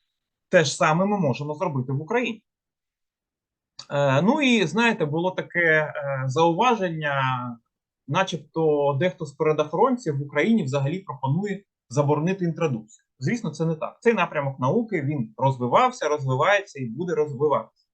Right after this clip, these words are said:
Але варто розрізняти інтродукцію видів, які використовуються в агроцинозах, в озелененні населених пунктів і промислових підприємств, від інтродукції для використання в природному,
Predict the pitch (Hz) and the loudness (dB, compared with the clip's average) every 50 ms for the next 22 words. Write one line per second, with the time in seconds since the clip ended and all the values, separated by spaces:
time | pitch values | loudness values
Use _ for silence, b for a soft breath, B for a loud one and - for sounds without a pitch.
0 | _ _ _ _ _ _ _ _ - 156 208 196 131 - - - - 139 220 285 | _ _ _ _ _ _ _ _ 2 2 4 4 2 0 -2 -4 2 4 4 4
1 | 277 - 202 185 160 156 160 156 139 135 123 107 - - - - - 143 135 180 | 4 2 2 0 2 2 0 -2 0 -2 -2 -4 -4 -8 -14 -10 -8 -4 0 0
2 | 185 175 185 160 - - 165 156 143 160 165 139 127 110 101 - - - 131 131 | 2 2 0 -2 -2 -2 -2 0 2 0 0 -2 -2 -6 -8 -10 -6 -6 -4 -4
3 | 131 170 147 139 131 131 127 131 131 - - 127 120 117 113 110 117 113 135 139 | -2 -4 -4 -4 -4 -6 -6 -6 -6 -4 -2 -2 -2 -2 -4 -4 -2 0 0 0
4 | 131 123 117 - - 113 120 180 208 190 - - _ _ _ _ _ _ _ _ | 0 -2 -10 -8 -6 -4 -4 -4 -4 -6 -8 -12 _ _ _ _ _ _ _ _
5 | _ _ _ _ _ _ _ _ _ - 101 110 139 151 147 160 175 175 180 175 | _ _ _ _ _ _ _ _ _ -14 -4 0 0 2 2 2 4 4 4 2
6 | 160 147 143 139 139 135 135 - 156 143 139 135 131 - _ - 165 156 131 135 | 2 0 -2 -2 -4 -4 -2 -2 0 0 0 -2 -4 -4 _ -6 -4 -4 -4 -6
7 | - - - 131 135 143 139 135 135 131 - 151 139 117 110 - - - - _ | -6 -8 -8 -8 -6 -6 -4 -4 -4 -6 -6 -6 -6 -6 -6 -10 -12 -18 -16 _
8 | - - 131 175 226 233 220 220 _ _ _ _ _ _ _ _ _ _ _ - | -8 -6 -4 -2 -2 -2 -4 -6 _ _ _ _ _ _ _ _ _ _ _ -4
9 | 127 135 151 151 180 156 143 147 147 139 143 220 262 220 - - - 120 117 123 | 0 0 2 2 2 0 0 0 0 2 4 4 4 2 0 -4 -6 -4 -2 -2
10 | 123 135 131 139 143 143 135 - 196 208 208 190 - - - 180 185 190 190 170 | -4 -2 -2 -2 -4 -2 0 0 0 0 0 -2 -6 -4 -2 2 4 4 4 4
11 | 127 113 110 110 107 107 - | 2 2 0 0 -2 -4 -8